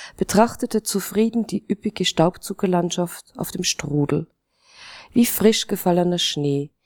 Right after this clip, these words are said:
wie in unserem Skiurlaub damals. Ach ja. Ich betrachtete meinen Ehemann.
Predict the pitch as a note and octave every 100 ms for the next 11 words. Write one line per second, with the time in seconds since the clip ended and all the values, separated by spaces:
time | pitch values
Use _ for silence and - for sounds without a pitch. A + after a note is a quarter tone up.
0 | _ _ F#3 G#3+ C4 A3 G#3 G3 F3+ F#3
1 | F3+ F#3 - F3 E3+ - C#3 C#3 C3+ -
2 | - - C3+ B2+ B2+ C3+ - - - _
3 | _ _ _ _ _ _ _ _ _ -
4 | C4+ - A#2+ A#2+ - _ _ _ _ _
5 | _ _ _ _ _ - - G3+ - -
6 | A3 G#3+ B3 A#3 A3 G#3 G#3 G#3+ C#3+ C3+
7 | B2 C3 C#3